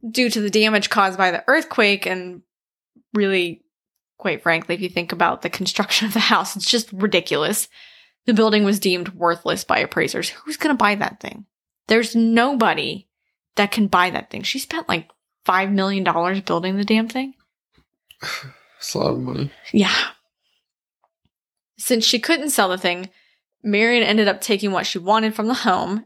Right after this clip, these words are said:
Speaker 1: and then she sold the rest at private auction. And it reportedly took six trucks a day for six weeks to remove all the belongings from the home, which we now know it still didn't remove all the belongings.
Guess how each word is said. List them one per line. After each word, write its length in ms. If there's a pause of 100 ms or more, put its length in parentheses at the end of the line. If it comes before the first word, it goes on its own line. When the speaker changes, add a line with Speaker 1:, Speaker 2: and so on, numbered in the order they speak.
Speaker 1:
and 120
then 100
she 140
sold 200
the 80
rest 440 (640)
at 160
private 280
auction. 460 (460)
And 100
it 80
reportedly 560
took 180
six 280
trucks 280
a 60
day 360
for 140
six 320
weeks 360
to 160
remove 400
all 240
the 100
belongings 460
from 120
the 60
home, 240
which 200
we 100
now 240
know 420
it 160
still 240
didn't 180
remove 300
all 140
the 80
belongings. 600